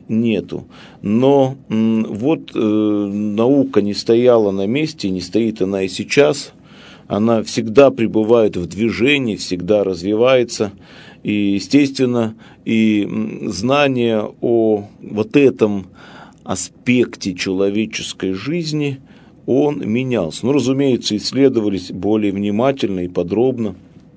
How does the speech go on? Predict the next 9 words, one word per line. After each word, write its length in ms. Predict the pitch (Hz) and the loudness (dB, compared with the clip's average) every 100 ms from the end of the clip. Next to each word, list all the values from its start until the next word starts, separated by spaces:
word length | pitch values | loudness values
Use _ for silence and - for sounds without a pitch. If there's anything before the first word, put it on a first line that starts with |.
| - - - - - - - - - | -20 -20 -20 -20 -20 -20 -20 -20 -10
С 160 | - - | -4 0
химической 680 | 127 139 147 - - 120 | 2 2 2 -2 2 2
точки 400 | 113 110 - - | 2 -2 -2 -6
зрения, 720 | 90 92 107 107 101 95 90 90 - - | -4 0 0 0 0 -4 -6 -12 -20 -20
в 80 | - | -10
том 340 | - 120 107 85 | 4 6 4 0
числе 640 | - 90 95 98 104 92 92 - - - | -6 -6 -4 -2 -2 -2 -8 -20 -20 -2
эти 300 | 110 107 95 | 0 0 -2
наскальные, 920 | 90 90 - 104 101 92 90 85 | -2 -4 -4 0 2 0 -2 -6